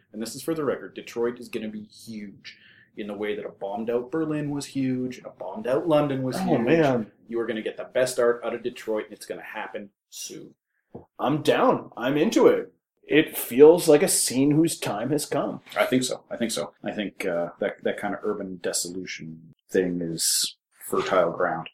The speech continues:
Speaker 1: It's hard. I, you know, you know, coming from a city like Calgary, it's really hard. I think we're very privileged here that the town is clean and nice, and even in a downturn, there's a lot of money here, you know? It's, uh,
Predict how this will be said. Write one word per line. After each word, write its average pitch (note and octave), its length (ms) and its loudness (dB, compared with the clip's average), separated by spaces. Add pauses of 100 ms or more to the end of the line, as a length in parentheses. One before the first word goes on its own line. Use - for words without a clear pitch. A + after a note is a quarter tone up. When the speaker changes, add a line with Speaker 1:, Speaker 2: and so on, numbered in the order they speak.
(120)
Speaker 1:
It's F#3 160 2
hard. A3+ 260 8
I, B2+ 60 6
you F3 260 2
know, F3 100 2
you E3+ 140 2
know, F3 60 2
coming A#3 220 -2
from A#3 160 -4
a D#3+ 40 2
city A#2 240 2
like G#2 160 4
Calgary, G2 340 2
it's F2 140 -8
really A2 220 4
hard. F#2 340 -4 (600)
I A2 60 -2
think - 520 -4 (280)
we're C#3+ 320 4
very D3 380 0
privileged G#2 540 0
here E2+ 380 -10 (120)
that F#2 360 -2 (200)
the A#2+ 80 -4
town A#2+ 300 2
is - 180 -6 (300)
clean A#2 380 2 (100)
and A2+ 140 -4
nice, G#2 520 -6 (560)
and A2+ 180 0
even D#3 220 4
in C3+ 120 8
a A2 60 4
downturn, G#2+ 640 -2 (220)
there's A#2+ 180 2
a C#3 60 -4
lot E3+ 220 -4
of F#2+ 80 -4
money A#2 240 4
here, - 340 -14 (200)
you A2 100 -2
know? A2+ 260 -2 (160)
It's, G#2 400 2
uh, G2 380 6